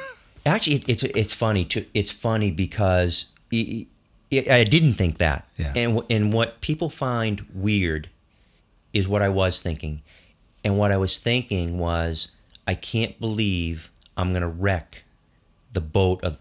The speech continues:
Speaker 2: the, of the, these poor people's boat that I just bought from them. I'm gonna wreck it."
Speaker 1: Huh?
Speaker 2: My first verge, uh, voyage out.
Speaker 1: Yeah.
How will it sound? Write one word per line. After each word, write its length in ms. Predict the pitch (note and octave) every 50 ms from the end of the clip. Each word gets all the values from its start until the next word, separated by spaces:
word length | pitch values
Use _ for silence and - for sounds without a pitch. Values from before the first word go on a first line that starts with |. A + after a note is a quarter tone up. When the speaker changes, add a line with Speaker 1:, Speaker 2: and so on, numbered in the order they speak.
| _ _ -
Speaker 2:
the, 180 | - F2+ - -
of 160 | F#2+ F2+ D#2+
the, 80 | F2+
these 320 | E2 - F#2 D#2+ D#2+ F#2 E2+
poor 300 | - - - B2 C#3 C#3+
people's 360 | - - C#3+ B2 - G#2+ G2+
boat 280 | F2+ E2+ G2+ F#2+ E2 -
that 100 | E2 E2+
I 60 | E2
just 260 | D#2+ G2+ F#2+ - F2+
bought 160 | F#2 F2+ F#2 -
from 120 | F#2 E2+
them. 100 | E2+ -
I'm 140 | - F#2+ F2+
gonna 160 | F#2 E2+ E2
wreck 360 | F2 F2 F2 G2 G#2+ G2+ - -
it." 100 | - - _ _ _ _ _ _ -
Speaker 1:
Huh? 200 | - B2+ C#3 D3 B2 - _ _ _ _ _ -
Speaker 2:
My 80 | F#2+ F2+
first 320 | - - G2 F2+ E2+ - -
verge, 280 | G2 F#2 F2 D#2 D#2 - - - -
uh, 120 | - F2+ D#2+
voyage 340 | E2 F#2+ F#2 F2 E2 D#2
out. 220 | G2 D#2 C#2 - - -
Speaker 1:
Yeah. 240 | - A#2+ A2+ G#2+